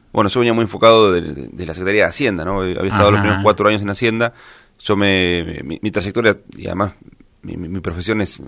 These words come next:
Speaker 1: eh, soy licenciado en Administración, eh, estudié Economía en, en la uba. Entonces enfocamos la Secretaría de Turismo al desarrollo económico, también entendiendo que es la principal actividad del partido, ¿no?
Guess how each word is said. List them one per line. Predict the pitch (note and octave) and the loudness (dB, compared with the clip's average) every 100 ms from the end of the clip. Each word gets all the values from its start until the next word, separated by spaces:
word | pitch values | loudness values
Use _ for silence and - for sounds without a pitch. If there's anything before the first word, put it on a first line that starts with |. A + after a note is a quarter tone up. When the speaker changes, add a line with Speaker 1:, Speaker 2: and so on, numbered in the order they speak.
| - | -14
Speaker 1:
eh, | E2+ | -12
soy | - - G2 | -10 -6 -4
licenciado | F#2+ F2+ G#2 | -2 0 2
en | F#2 | 2
Administración, | F2+ E2+ - F#2 A#2 A2 B2 - - - - - | -2 -4 -6 -2 -2 -2 -8 -20 -20 -20 -20 -4
eh, | F2 E2+ | -2 0
estudié | E2 G2 G2 | -2 0 2
Economía | F#2 G2 | 4 2
en, | F#2+ F2+ D#2+ | 0 -2 -4
en | E2+ | 0
la | F#2 | 2
uba. | A2+ G#2+ B2+ _ _ _ _ _ _ _ - - | 4 2 0 _ _ _ _ _ _ _ -12 -6
Entonces | G#2 A#2 | 0 2
enfocamos | A2 G2+ G#2+ A#2 A#2+ | 2 0 4 6 6
la | G#2 | 2
Secretaría | G#2 G2+ A#2 | 2 4 4
de | G#2+ | 4
Turismo | A2 B2 B2+ G#2 | 2 2 0 0
al | F#2 | -2
desarrollo | F#2+ F#2+ F#2 A#2 | -2 0 0 0
económico, | A2 C3 D#3+ C3 | 0 0 2 2
también | F#2+ A2 | 2 0
entendiendo | A#2+ G2+ F#2+ A2+ A#2 | -2 -2 -2 0 -2
que | G2 | -2
es | |
la | G2+ | -4
principal | F#2 F#2 F2+ F#2+ | -4 -6 -4 -2
actividad | G2 F#2 F2 F#2 G2+ | -2 -4 -2 2 2
del | F2+ | 0
partido, | D#2 F#2+ C3+ G2 | -2 -2 0 -2
¿no? | - B2 | -4 -12